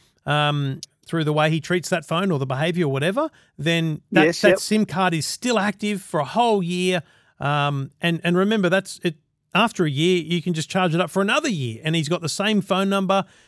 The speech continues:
Speaker 1: Different people in the family can have his number saved and give him a call. Um, you know, what a, what an awesome
Speaker 2: That's
Speaker 1: way to be connected.
Speaker 2: It does. It, uh, th-, yeah, and that's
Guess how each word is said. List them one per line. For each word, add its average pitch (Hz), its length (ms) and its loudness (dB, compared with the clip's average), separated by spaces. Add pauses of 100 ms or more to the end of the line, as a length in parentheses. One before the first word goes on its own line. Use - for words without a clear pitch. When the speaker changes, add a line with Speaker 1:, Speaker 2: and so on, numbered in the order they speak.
(140)
Speaker 1:
Different 196 360 0
people 190 300 0
in 185 80 2
the 165 80 0
family 180 440 0
can 170 180 -2
have 165 180 0
his 170 140 0
number 170 220 0
saved 196 440 0
and 135 240 -2
give 156 140 0
him 139 120 0
a 117 60 -4
call. 214 520 -2 (420)
Um, 143 560 -2 (260)
you 175 160 -2
know, 117 100 -4
what 170 140 0
a, - 60 -4 (220)
what 180 120 0
an 160 100 0
awesome 156 560 -2
Speaker 2:
That's 220 300 2 (240)
Speaker 1:
way 160 160 2
to 151 80 0
be 147 140 0
connected. 175 340 2
Speaker 2:
It 185 40 -12
does. 185 280 4
It, 170 80 2 (720)
uh, 180 160 4 (100)
th-, - 120 2
yeah, 208 140 4
and 202 180 2
that's 208 240 -2